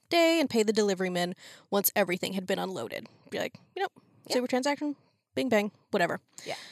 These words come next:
Speaker 1: 'Cause remember, he also was a carpenter.
Speaker 2: Right.
Speaker 1: Um, no delivery was ever made, by the way.
Speaker 2: Oh.
Speaker 1: Which is one-sidedly weird,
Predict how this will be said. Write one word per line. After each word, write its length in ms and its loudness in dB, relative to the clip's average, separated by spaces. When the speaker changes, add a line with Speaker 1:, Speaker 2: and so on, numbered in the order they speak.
Speaker 1:
'Cause 180 -2
remember, 280 -2
he 280 -8
also 300 -2
was 260 -8
a 40 -8
carpenter. 480 -6
Speaker 2:
Right. 300 -10
Speaker 1:
Um, 460 0
no 120 4
delivery 420 2
was 160 0
ever 200 2
made, 380 -4
by 120 -6
the 120 -8
way. 220 -8
Speaker 2:
Oh. 440 -10
Speaker 1:
Which 300 -4
is 260 0
one-sidedly 840 2
weird, 440 -2